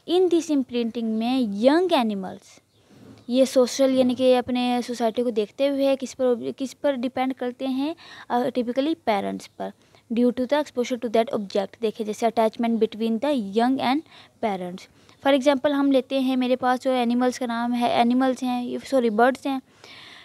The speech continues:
निडिफ्यूगस बर्ड्स हैं, ये वो बर्ड्स हर तरह के जो परिंदे हैं जो कि एग के हैचिंग होते साथ ही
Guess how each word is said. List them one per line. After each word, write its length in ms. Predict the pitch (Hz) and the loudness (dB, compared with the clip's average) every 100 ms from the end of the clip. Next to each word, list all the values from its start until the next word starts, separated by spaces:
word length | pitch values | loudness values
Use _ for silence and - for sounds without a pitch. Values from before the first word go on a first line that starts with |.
| - | -2
निडिफ्यूगस 720 | 269 302 294 294 285 277 - - | 2 2 2 4 6 4 -2 0
बर्ड्स 340 | 220 240 240 | 4 4 2
हैं, 140 | 269 262 | -4 -2
ये 140 | 240 | 0
वो 140 | 247 262 | 2 2
बर्ड्स 300 | 254 254 262 | 2 0 0
हर 260 | 262 254 | 2 2
तरह 180 | 262 240 | 2 0
के 80 | 233 | -2
जो 100 | 226 | -2
परिंदे 380 | 226 220 202 202 | -4 -6 -6 -8
हैं 200 | 202 196 _ _ - - - | -12 -14 _ _ -20 -20 2
जो 140 | 277 277 | 4 4
कि 220 | - 285 285 285 _ _ _ _ _ _ _ - | 2 0 0 -2 _ _ _ _ _ _ _ -2
एग 180 | 247 262 - | 0 0 0
के 100 | 269 | 0
हैचिंग 480 | 247 226 262 269 | 0 -2 -2 -2
होते 360 | 240 220 - 262 | -2 -4 -2 -2
साथ 420 | 247 233 226 220 | -2 -6 -6 -8
ही 260 | 220 220 | -10 -10